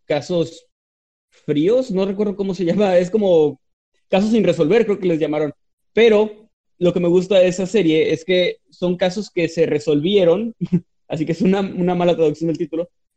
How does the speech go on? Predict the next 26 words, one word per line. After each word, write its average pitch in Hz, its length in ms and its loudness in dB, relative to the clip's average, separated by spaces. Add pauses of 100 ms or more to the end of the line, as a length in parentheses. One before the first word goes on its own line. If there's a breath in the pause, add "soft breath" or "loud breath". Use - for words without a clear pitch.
(100)
casos 185 280 -2
que 190 140 0
sí 208 140 -4
se 254 120 2
resolvieron, 202 500 2
pero 170 240 2
después 165 460 0
de 190 420 0
muchísimos 170 720 -2
años. 190 340 -2 (400)
Y 175 140 -2
se 190 100 -2
me 190 80 0
hace 202 120 0
muy 214 160 2
interesante 196 480 -2
porque 160 260 -2
hay 170 80 0
casos 180 320 -4
de 175 80 -2
los 156 160 -2
setentas 165 760 -2
o 139 220 -6 (100)
de 139 160 -4
los 135 180 -4
sesentas, 156 580 -2